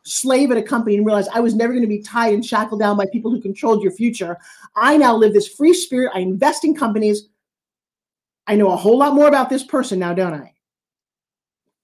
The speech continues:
That skill has changed people's lives because we're all now in this box. We're in StreamYard, we're in Zoom, we're on, you know, how do you make money through an iPhone? So easy.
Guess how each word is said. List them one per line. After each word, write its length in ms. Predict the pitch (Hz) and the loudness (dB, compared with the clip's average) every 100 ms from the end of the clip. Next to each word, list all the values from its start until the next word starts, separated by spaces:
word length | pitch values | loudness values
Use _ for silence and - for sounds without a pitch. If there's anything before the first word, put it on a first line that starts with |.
| _ _ _ | _ _ _
That 380 | 160 233 330 330 | 0 4 4 0
skill 600 | - - 269 214 185 180 240 | -6 0 2 2 0 -8 -12
has 160 | - | -12
changed 480 | - - 247 262 - | -6 -2 0 0 -2
people's 320 | 247 214 208 | -6 -4 -4
lives 520 | 190 156 - _ - _ _ _ _ _ - | -4 -6 -10 _ -20 _ _ _ _ _ -8
because 220 | 233 262 | -4 0
we're 80 | 294 | 2
all 280 | 277 359 381 | 4 4 4
now 160 | 233 | 2
in 80 | 214 | 0
this 120 | 190 | -4
box. 300 | - 180 170 | -4 -6 -6
We're 100 | 240 | -4
in 80 | 240 | -4
StreamYard, 460 | 254 311 294 240 208 | -4 -2 0 0 0
we're 100 | 220 | -2
in 120 | 214 | -2
Zoom, 260 | 208 277 240 | -2 0 0
we're 80 | |
on, 360 | 220 214 214 208 - _ | 0 -2 -4 -6 -16 _
you 80 | 240 | -2
know, 80 | 233 | 0
how 80 | |
do 80 | 285 | 2
you 60 | 330 | 2
make 120 | 320 | 2
money 200 | 285 311 | 0 0
through 140 | 330 | 0
an 60 | 277 | -2
iPhone? 520 | 269 392 359 165 - | -2 -4 -6 -8 -12
So 260 | - - - 508 508 508 539 554 | -20 -10 2 6 6 4 -2 -4
easy. 540 | 523 523 466 392 156 | 2 6 8 6 4